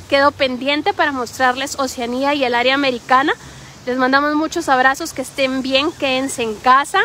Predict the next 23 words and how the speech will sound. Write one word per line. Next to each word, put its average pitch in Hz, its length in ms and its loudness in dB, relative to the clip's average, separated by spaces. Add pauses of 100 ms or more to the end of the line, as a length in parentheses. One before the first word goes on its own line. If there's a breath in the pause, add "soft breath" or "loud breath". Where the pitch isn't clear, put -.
(200)
cuídense 277 380 -2
de 254 60 0
la 220 100 0
lluvia, 277 380 -2
que 330 80 -8
no 262 100 -4
les 240 180 -4
vaya 247 240 2
a 247 40 4
dar 247 100 2
una 262 200 -2
gripe, 269 360 -2 (500 loud breath)
y 349 120 2
sobre 392 340 4
todo 330 320 4
pues 269 240 -4
estén 262 260 -6
pendientes 285 460 -2
de 294 80 -2
nuestros 254 420 -6
lives, 269 360 -2
que 285 80 -2
el, 254 140 -6